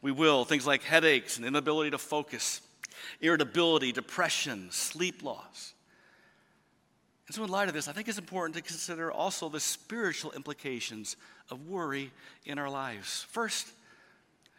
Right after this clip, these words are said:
worry robs us of effectiveness in God's kingdom today. Think about this.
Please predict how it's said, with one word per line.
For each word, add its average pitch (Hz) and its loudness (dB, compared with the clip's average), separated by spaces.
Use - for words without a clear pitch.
worry 190 2
robs 151 6
us 113 -4
of 120 -8
effectiveness 107 -4
in 110 -10
God's 113 -6
kingdom 104 -10
today. 87 -16
Think - -16
about 139 -8
this. - -12